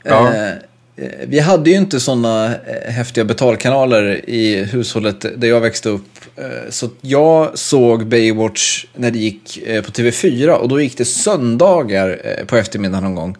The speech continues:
Speaker 1: Mm.
Speaker 2: Mi-, minns inte exakt tid. Eh, men det var liksom så här, eh, jag älskade ju b-, så här, det fanns ju så här två amerikanska serier som liksom var... Alltså, hur ska man beskriva det? Hyperamerikanska på något sätt. Det var ju dels då Baywatch,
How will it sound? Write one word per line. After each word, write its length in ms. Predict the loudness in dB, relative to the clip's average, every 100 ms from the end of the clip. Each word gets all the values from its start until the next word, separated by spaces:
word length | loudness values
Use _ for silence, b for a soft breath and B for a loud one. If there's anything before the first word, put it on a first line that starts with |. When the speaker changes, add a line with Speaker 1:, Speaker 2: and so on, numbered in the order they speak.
| B B
Speaker 1:
Mm. 220 | -2 0 -2
Speaker 2:
Mi-, 260 | -2 -2 0
minns 260 | 0 0 0
inte 200 | 0 0
exakt 320 | 2 -2 -2
tid. 320 | -2 -2 -4 B B B
Eh, 360 | 4 4 4 0 -8 _ _ _
men 160 | 0 2
det 60 |
var 140 | 4 4
liksom 260 | 4 2
så 100 | 4
här, 80 | 4
eh, 200 | 4 2 -4 B B _ _ -18 _ _ _ _ 0
jag 160 | 2
älskade 440 | 4 4 2 4 6
ju 80 | 6
b-, 200 | 2 0
så 100 | 0
här, 180 | 0
det 160 | -6 -2
fanns 220 | 0 2
ju 60 | 0
så 160 | 0 -2
här 80 |
två 340 | -2 2 4 6
amerikanska 440 | 4 2 0 0
serier 280 | 0 2 2
som 180 | 2 -2
liksom 340 | -4 -2 -2
var... 540 | 4 6 8 8 4 0 -6 B B B B B
Alltså, 220 | -8 -6
hur 60 |
ska 140 | -4 -2
man 120 | 0
beskriva 460 | -2 0 0 2 2
det? 220 | 0 -2 -8 -14 -8 2
Hyperamerikanska 1500 | 4 4 -2 -2 2 2 2 2 0 2 2 2 0 -2 -4
på 140 | -4 -8
något 180 | -10
sätt. 300 | -10 -12 -10 -2
Det 60 |
var 80 | 2
ju 80 | 4
dels 260 | 4 2 0
då 100 | -2
Baywatch, 840 | 2 4 4 0 -4 -6 -8